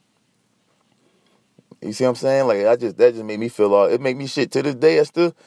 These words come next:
it still made me feel kinda funny. And I, and some, I be seeing her every now and then, and I still be thinking about that shit like, "Yo, you was on some weird type shit. You was on some weird shit back in the day." You feel me? But what do that mean about me? Now, I told y'all when I was a kid, right?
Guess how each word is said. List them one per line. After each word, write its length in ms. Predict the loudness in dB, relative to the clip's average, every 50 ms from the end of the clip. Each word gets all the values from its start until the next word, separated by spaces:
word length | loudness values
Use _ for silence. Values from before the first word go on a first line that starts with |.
| _ _ -2
it 140 | 0 0
still 220 | 0 2 2 2 2
made 120 | 2 -2
me 60 | -8 -6
feel 180 | -2 -2 -2
kinda 240 | 0 0 0 0 0
funny. 320 | -2 -4 -6 -8 -8 -10 _ _ _ _ _
And 160 | -2 0 4 4
I, 140 | 4 4 2
and 160 | 0 -6 -4
some, 220 | 0 0 0 0 2 2
I 80 | 2 2
be 100 | 2 -2
seeing 300 | -10 -4 -2 -2 0 0
her 80 | 0
every 160 | 0 0 0
now 320 | -2 -4 -2 -2 0 0 -2
and 100 | -2 -2
then, 200 | -4 -4 -4 -2
and 140 | -2 0 0
I 100 | 0 -2
still 180 | -2 -6 -6
be 80 | -6 -6
thinking 140 | -6 -2 2
about 100 | 2 2
that 120 | 2 2
shit 140 | -2 -4 -2
like, 300 | -2 -2 -2 -2 -6 _ _ _ _ _ _ _ _ _ _ _ _ _ _ _ _ _ _ _ -12
"Yo, 120 | -10 -8
you 180 | -8 -6 -8 -6
was 180 | -6 -6 -6 -8
on 60 | -8
some 180 | -12 -12 -10 -4
weird 380 | -2 0 0 0 0 -2 -4
type 240 | -4 -4 -4 -4 -4
shit. 320 | -8 -8 -8 -8 -8 -8 -12 -12
You 100 | -10 -10
was 100 | -8 -8
on 120 | -8 -10 -10
some 140 | -10 -6
weird 340 | -2 0 2 2 2 0 -2
shit 180 | -4 -8 -6 -2
back 200 | 0 0 0 -2
in 60 | -6
the 60 | -16
day." 320 | -8 -4 -2 -2 -2 -2 -6 -14
You 80 | -8
feel 240 | -2 0 2 2 2
me? 160 | 0 -4 -10 -14 _ _ -20 -20 -20 -20 _ _ _ _ _ _ _ _ _ _ -20 _ -20 -20 -8 -2 0
But 80 | 2
what 160 | 4 4 4
do 60 | 4 4
that 140 | 4 4 4
mean 160 | 2 0 -4
about 320 | -2 2 4 4 4 2
me? 280 | 0 -4 -4 -4 -4 -6 _ _ _ 0
Now, 140 | 2 2
I 20 | 2
told 360 | 2 0 2 2 2 2 2
y'all 220 | 2 2 2 2
when 120 | 0 0 0
I 100 | 0 0
was 120 | 0 -2
a 60 | -6
kid, 400 | -10 -6 -4 -2 -2 -2 -2 -2
right? 320 | -2 0 0 0 0 -2